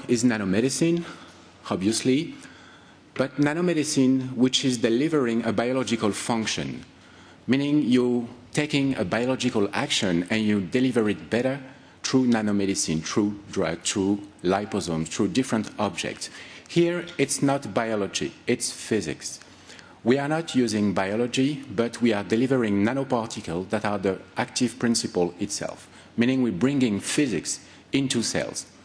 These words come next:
And what physics means for cancer, that means a lot, because a cancer cell, a mammalian cell in general,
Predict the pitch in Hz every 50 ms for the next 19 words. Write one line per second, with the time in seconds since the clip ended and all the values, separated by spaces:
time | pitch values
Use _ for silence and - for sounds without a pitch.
0 | - - - - - - - - 120 123 120 123 120 117 117 - - - - -
1 | - - 107 123 151 - - - - - 170 156 139 123 110 - - - - 104
2 | 98 101 104 110 - - - - - - - - 120 101 95 - - 110 117 113
3 | 110 - - 76 62 - - - - - - - - - - - - - - -
4 | 139 139 135 - - 123 127 123 123 117 - 107 95 82 69 - - - - -
5 | - - - 95 113 110 143 135 135 131 - - - 113 - - 143 160 180 175
6 | - - 110 95 95 92 - - - 95 85 87 98 110 - 101 90 90 98 123
7 | 151 156 147 120 107 98 85 85 92 - - 101 92 92 92 - - 95 87 87
8 | 82 110 120 120 104 87 80 76 85